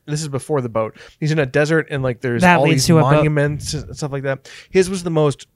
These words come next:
Speaker 1: dream logic in that sense.
Speaker 2: But
Speaker 1: Every-
Speaker 2: it's the worst of the four.
Speaker 1: Yeah, well, it, I, I think it, it's the worst of the four just be-, from a standpoint of they were trying something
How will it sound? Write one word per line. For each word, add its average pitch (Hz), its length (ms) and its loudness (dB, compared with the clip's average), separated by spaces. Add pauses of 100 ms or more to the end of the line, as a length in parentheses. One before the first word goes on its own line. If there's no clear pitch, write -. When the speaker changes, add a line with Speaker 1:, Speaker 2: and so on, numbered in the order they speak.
Speaker 1:
dream 139 420 -4
logic 117 400 -2
in 113 80 -8
that 107 200 -6
sense. 113 180 -8
Speaker 2:
But 170 120 6
Speaker 1:
Every- 165 160 2
Speaker 2:
it's 185 120 -4
the 175 120 6
worst 139 500 2
of - 120 6
the 208 160 8
four. - 320 2 (220)
Speaker 1:
Yeah, 190 220 2
well, 180 160 2
it, 180 180 -2
I, 175 140 -2
I 170 120 0
think 226 160 -4
it, 123 240 -6
it's 135 160 -6
the 139 100 -4
worst 131 200 -2
of 127 80 -12
the 120 60 -6
four 120 200 -2
just 123 160 -16
be-, 135 160 -14
from 127 260 -2
a 110 380 -6 (240)
standpoint 127 480 -4
of 113 300 -4 (320)
they 135 180 2
were 113 540 0 (500)
trying 139 460 -2
something 123 480 -6